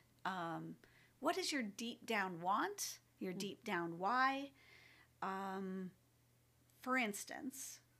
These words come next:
Speaker 1: s-, just to give you a little more, um, context for when you're writing,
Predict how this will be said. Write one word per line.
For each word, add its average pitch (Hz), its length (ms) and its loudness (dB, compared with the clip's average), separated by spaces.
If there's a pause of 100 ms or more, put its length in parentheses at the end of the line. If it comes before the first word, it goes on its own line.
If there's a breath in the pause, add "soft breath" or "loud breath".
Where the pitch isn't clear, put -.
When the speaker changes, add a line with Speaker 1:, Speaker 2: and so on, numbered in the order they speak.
(120)
Speaker 1:
s-, - 100 -12
just 196 200 -2
to 190 40 -8
give 180 140 -8
you 175 80 -6
a - 20 -6
little 175 240 -6
more, 156 220 -8 (420 loud breath)
um, - 440 -4 (1040)
context 202 520 -2
for 196 120 -4
when 180 180 -2
you're 185 140 -6
writing, 170 460 -4